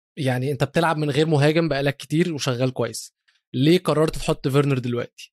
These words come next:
ده أول علامة استفهام. تاني علامة استفهام، زياش مستواه زي القرف من ساعة ما جه،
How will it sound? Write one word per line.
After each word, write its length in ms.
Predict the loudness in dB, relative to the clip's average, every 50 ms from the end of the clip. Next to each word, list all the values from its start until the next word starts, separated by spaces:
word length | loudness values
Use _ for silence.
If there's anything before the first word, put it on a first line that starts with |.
| _
ده 120 | -2 -2 0
أول 220 | 2 2 2 2
علامة 180 | 2 2 0 -2
استفهام. 440 | -4 -6 -12 -10 -8 -8 -8 -8 -6 -2
تاني 180 | 0 2 2
علامة 360 | 2 2 0 0 0 0 0 -2
استفهام، 380 | -4 -6 -8 -4 -4 -2 0 0
زياش 460 | 0 0 0 0 0 0 0 0 -2
مستواه 400 | -6 -6 -6 -4 -2 -2 -2 -2
زي 140 | -2 -2 -4
القرف 400 | -4 -4 -4 -4 -4 -4 -4 -6
من 60 | -6 -2
ساعة 180 | -2 -2 -2 -2
ما 140 | -2 -2 -2
جه، 160 | -2 -2 -2